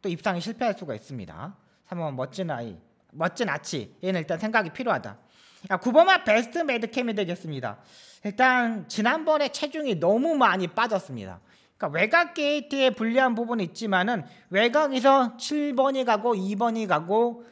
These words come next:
그 다음에 구 번이 바로 붙을 수 있는 전력이거든요. 지난번에 안말경주 편성 임기훈이가 타고 너무 무너졌죠. 근데 얘도 일단 현장에서 체중을 확인이 필요합니다. 체중이 만약에 십 킬로 정도 불고 나온다면은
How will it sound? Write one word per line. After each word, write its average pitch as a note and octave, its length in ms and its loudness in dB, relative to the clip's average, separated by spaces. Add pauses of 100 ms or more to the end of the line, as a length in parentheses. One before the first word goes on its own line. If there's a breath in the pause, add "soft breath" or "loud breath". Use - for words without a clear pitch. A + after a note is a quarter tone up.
(140 loud breath)
그 B3 220 -2
다음에 G3+ 680 4 (200 loud breath)
구 A3 160 -6
번이 C#4 300 4
바로 G3+ 300 -2
붙을 G3+ 260 -8
수 - 140 -12
있는 E3 240 -6
전력이거든요. D3 880 -6 (360 loud breath)
지난번에 B3 400 -2
안말경주 B3+ 680 0
편성 G3 380 -2
임기훈이가 B3 560 -4
타고 A3+ 760 -4 (260 soft breath)
너무 D4 240 2
무너졌죠. F3+ 680 -2
근데 - 200 -2
얘도 A#3+ 260 4
일단 A#3 300 2 (280 loud breath)
현장에서 D4 480 0
체중을 F4+ 720 -4
확인이 C4+ 400 -6
필요합니다. G3 680 -4 (280 soft breath)
체중이 D#4 400 -2
만약에 A3 380 4
십 - 180 -4
킬로 E4+ 200 -2
정도 B3+ 220 -2
불고 D4+ 380 0
나온다면은 E3+ 1120 0